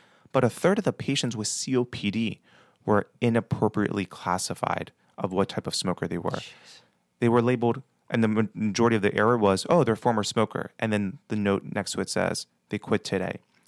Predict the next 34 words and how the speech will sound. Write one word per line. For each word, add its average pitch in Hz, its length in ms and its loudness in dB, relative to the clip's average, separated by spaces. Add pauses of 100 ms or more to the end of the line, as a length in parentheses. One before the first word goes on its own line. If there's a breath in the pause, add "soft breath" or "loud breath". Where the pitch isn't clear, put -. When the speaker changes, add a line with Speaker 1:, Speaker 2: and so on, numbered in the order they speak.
(100)
Speaker 1:
I'm - 60 -8
like, - 140 -6
"That's 113 220 -2
not, 117 280 0 (320)
that's - 160 -4
not, - 200 -2
they 117 120 2
quit - 180 0
today 143 160 0
'cause 95 140 -2
they're 101 100 2
in 98 60 0
the 95 80 0
hospital," 117 340 0 (200)
<laughs> - 100 -20
right? 131 260 -4
They're, 113 160 -2 (380 loud breath)
there's - 100 -12
nothing 127 220 2
triggering 120 240 0
them 113 160 -2
to 113 60 -6
smoke. - 340 2 (120 loud breath)
Speaker 2:
Yeah. - 120 -16 (340 loud breath)
Speaker 1:
And 175 120 -2
I - 20 0
say 208 140 0
this 214 140 0
because 139 220 0
if 139 120 -4
you 165 160 0
inappropriately 160 560 0
label 117 320 2
them, 156 160 0